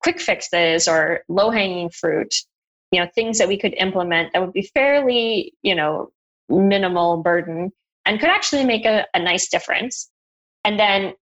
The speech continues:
here are the things that we would really like to see improve in this, you know, assessment area over the next six to twelve months." So the assessment process is fairly time bound in the sense that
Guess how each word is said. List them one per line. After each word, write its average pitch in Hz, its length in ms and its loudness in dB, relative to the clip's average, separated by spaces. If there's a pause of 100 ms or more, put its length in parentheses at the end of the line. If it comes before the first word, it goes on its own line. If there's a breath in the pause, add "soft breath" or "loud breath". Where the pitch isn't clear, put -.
here 277 420 2
are 208 560 4
the 196 140 2
things 185 380 -2
that - 140 -4
we 190 100 0
would 202 220 2
really 240 340 4
like 180 220 -2
to - 100 -6
see - 320 0
improve 180 840 2 (160)
in 180 260 -2
this, - 480 -2 (240)
you 180 80 2
know, 156 120 2
assessment - 500 -2
area 151 520 2 (360)
over 185 180 2
the 180 80 0
next - 580 -2
six - 420 -2
to - 60 -8
twelve - 380 -2
months." - 380 -4 (460 soft breath)
So 220 540 2
the 226 120 4
assessment 370 420 0
process 220 560 2 (100)
is - 300 -2 (540)
fairly 370 380 2
time 240 720 0
bound 277 460 0
in 226 120 0
the 214 80 0
sense 208 380 -6
that 165 240 2